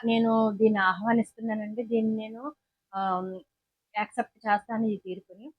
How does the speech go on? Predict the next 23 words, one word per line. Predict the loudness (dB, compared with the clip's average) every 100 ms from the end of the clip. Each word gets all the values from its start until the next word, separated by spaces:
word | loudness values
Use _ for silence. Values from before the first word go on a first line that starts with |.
| _ _ _
సుప్రీంకోర్టుకి | -20 -6 -4 -2 -2 -2 0
నా | -2
కృతజ్ఞతలు | -4 -16 -4 -2 2 0
తెలియజేసుకుంటున్నాను. | 0 -4 -6 -16 _ -10 -4 -4
చాలా | -4 -8 -2 0 0
మంచి | -2 -8 2 2 2 0 2 2 -2 -6 _ _ _
డెసిషన్ | 4 4 2 -4 -2
తీసుకుంది. | -2 -4 _ -20 -10 -10 -10 _ _ -6
ఆడపిల్లల్ని, | -4 0 4 4 4 -2 -6 _ _ _ _ -14
ఆ-, | -10 -6
ఆళ్ళ | -4 -2 0
యొక్క | 0 0
అవసరాలు | -2 -2 0 6 6 8
ఎన్నో | 6 6 8 10
ఉంటాయి. | 10 10 10 8
అయన్నీ | 6 4 2 2
బయటోడు | 4 4 2 0 0
ఎవడో | 2 2
తీర్చడు. | -2 -2 -2 -6 -14 -16 _ _ _ _
ఇంట్లో | -10 -6 -4
తల్లిదండ్రులు | -2 -2 2 4 4 4 4
మాత్రమే | 4 2 0 0 2
తీర్చగలుగుతారు. | 2 0 -2 -8 -8 -8 -16 -20